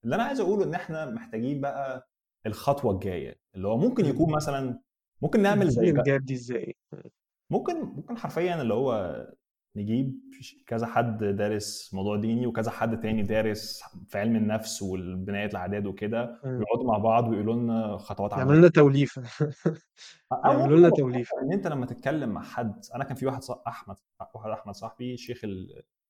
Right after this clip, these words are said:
Speaker 1: شيخ الجامع في الرمل عندنا، كنت دايمًا باقول له، اتكلمت في الموضوع ده قبل كده، أيام ما كنت لسه برضه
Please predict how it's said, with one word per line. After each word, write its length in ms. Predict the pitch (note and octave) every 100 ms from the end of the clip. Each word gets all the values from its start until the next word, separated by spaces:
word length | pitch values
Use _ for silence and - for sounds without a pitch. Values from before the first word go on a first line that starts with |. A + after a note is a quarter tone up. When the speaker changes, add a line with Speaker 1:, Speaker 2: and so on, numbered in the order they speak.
| _
Speaker 1:
شيخ 260 | - A2+ A2
الجامع 520 | G2+ G#2 F#2+ E2 D#2+
في 120 | -
الرمل 260 | F2 G2 F#2+
عندنا، 380 | F2+ G#2+ D3+ - _ _ _
كنت 200 | - B2+
دايمًا 180 | C#3 F3
باقول 360 | C3+ A#2 C3+ C3
له، 140 | B2+
اتكلمت 220 | - B2
في 60 | C3+
الموضوع 240 | B2 B2
ده 60 | A2
قبل 80 | G2+
كده، 400 | B2 D3+ D3+ -
أيام 320 | G2+ A2+ A2
ما 60 | G2+
كنت 260 | A2 A2
لسه 220 | A2 - G2+
برضه 380 | G#2 G2+ F2+